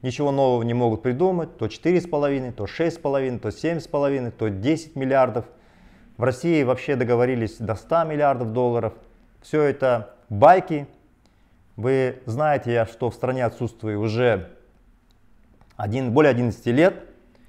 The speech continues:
а под вашим носом вся эта политическая верхушка обогащается, держит в нищете всю страну, а я тот человек, который хочет добиться перемен. Я приглашаю к сотрудничеству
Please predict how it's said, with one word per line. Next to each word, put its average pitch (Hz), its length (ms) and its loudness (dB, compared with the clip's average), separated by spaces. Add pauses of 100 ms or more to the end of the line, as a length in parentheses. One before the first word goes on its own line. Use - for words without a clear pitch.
(300)
а 98 440 2 (100)
под 120 140 4
вашим 135 380 4
носом 151 460 -2 (640)
вся 147 320 2
эта 131 180 -2
политическая 123 460 -6
верхушка 113 460 -6
обогащается, 117 760 -2
держит 120 380 -2
в - 20 -14
нищете 120 440 -6
всю 117 200 -8
страну, 127 540 -4 (460)
а 104 100 0
я 127 120 0
тот 127 180 -2
человек, 127 500 -2 (380)
который 127 480 -4 (240)
хочет 127 400 -6
добиться 101 420 -4
перемен. 110 520 -4 (580)
Я 156 260 6
приглашаю 135 600 -2
к - 40 -18
сотрудничеству 123 880 -6